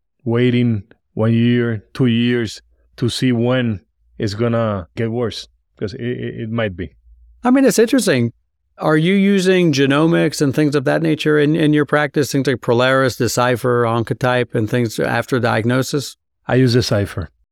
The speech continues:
Speaker 2: Yeah, and these are great tests. They give us information about, you know, the, the potential biological activity. I kinda tell them, it tells you, you know, is a cat in a bag gonna grow up to be a kitten or a ferocious tiger? So it kinda gives us that idea of, of the potential of these cancers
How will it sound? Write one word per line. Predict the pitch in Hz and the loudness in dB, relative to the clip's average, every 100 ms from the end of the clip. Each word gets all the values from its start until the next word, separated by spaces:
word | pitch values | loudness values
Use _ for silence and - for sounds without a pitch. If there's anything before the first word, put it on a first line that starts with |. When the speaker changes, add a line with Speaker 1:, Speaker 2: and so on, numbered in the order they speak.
| _ | _
Speaker 2:
Yeah, | 135 127 143 | -2 0 0
and | 151 | 0
these | 175 | 2
are | 160 | 0
great | 113 147 160 | 2 2 2
tests. | - 147 151 131 | 2 2 2 0
They | 131 127 | 0 0
give | 131 143 | 2 0
us | 131 127 | 0 -2
information | 110 113 120 147 - 135 | 0 0 2 2 2 0
about, | 127 123 120 123 - | 0 0 0 -2 -4
you | 120 | -2
know, | 113 | -2
the, | 110 113 110 | 0 0 -2
the | 107 | -4
potential | 117 120 139 117 120 | -8 -2 -2 0 -2
biological | 110 110 110 127 131 - 131 | -2 -2 0 -2 -2 -2 -2
activity. | 127 - 127 127 | -4 -4 -4 -2
I | 123 127 | -2 -2
kinda | 139 131 123 _ _ _ _ | -2 -2 -4 _ _ _ _
tell | - 165 | -2 2
them, | 127 123 | 2 0
it | 107 | 0
tells | 127 123 | 0 2
you, | 127 123 | 2 2
you | 120 | 0
know, | 120 113 | 0 0
is | 139 120 | 0 0
a | 117 | -2
cat | 117 127 123 | -2 -4 -2
in | |
a | 117 | -2
bag | 123 123 120 | -2 -2 -2
gonna | 120 | -4
grow | 110 123 123 | -2 -2 -2
up | - | -2
to | 123 | -4
be | 120 113 | -2 -2
a | 104 | -2
kitten | 139 143 131 | -2 -2 -2
or | 123 113 | -2 -4
a | |
ferocious | - 120 117 110 107 | -4 -2 -2 -2 -4
tiger? | - 127 127 127 117 | -2 -2 -2 -2 -4
So | - | -4
it | 120 | -4
kinda | 120 117 | -4 -4
gives | 113 113 | -4 -4
us | 113 - | -6 -4
that | 113 | -4
idea | 110 107 120 120 117 | -4 -2 0 0 0
of, | 127 117 110 | -2 -2 -2
of | 120 110 - | -4 -6 -8
the | 117 | -8
potential | 120 - - 147 131 - 123 120 | -8 -6 -2 -2 -2 -4 -2 -2
of | 117 | -6
these | 113 123 - | -8 -10 -8
cancers | 131 123 110 123 113 | -8 -8 -6 -8 -8